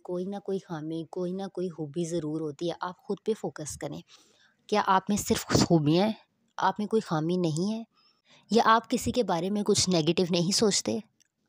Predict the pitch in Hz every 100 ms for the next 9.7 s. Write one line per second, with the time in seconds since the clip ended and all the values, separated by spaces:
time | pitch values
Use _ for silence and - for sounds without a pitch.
0 | _ _ _ _ - 180 - - 185 202
1 | 180 170 190 - - 208 - _ - 208
2 | 220 214 - 208 214 160 151 143 170 156
3 | 135 _ _ _ _ - 170 165 170 180
4 | 156 190 202 233 214 220 208 208 185 170
5 | 160 160 165 - 196 190 185 175 190 -
6 | 151 - - 190 233 254 208 156 151 -
7 | _ _ _ _ _ _ _ _ _ _
8 | - 196 - 247 - 226 214 - _ _
9 | - - 262 262 196 180 180